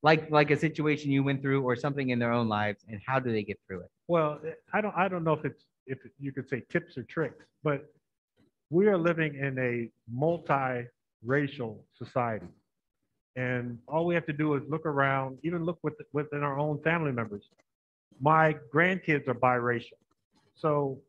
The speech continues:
Speaker 2: what I had to do is you have to then embrace both sides of the family. And if you, if you, if you look around,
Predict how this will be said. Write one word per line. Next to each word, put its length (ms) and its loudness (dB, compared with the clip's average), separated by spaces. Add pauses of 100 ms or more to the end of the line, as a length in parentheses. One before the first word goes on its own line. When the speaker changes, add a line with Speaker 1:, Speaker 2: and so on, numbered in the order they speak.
(280)
Speaker 2:
what 200 4
I 140 6
had 220 4
to 60 -6
do 380 2
is 120 -2
you 120 -2
have 200 2
to 60 -8
then 380 2 (420)
embrace 480 2
both 300 2
sides 260 2
of 100 -4
the 60 -12
family. 300 -8 (960)
And 200 0
if 220 -2
you, 260 2
if 160 -8
you, 300 0 (320)
if 100 -6
you 80 -2
look 200 2
around, 640 2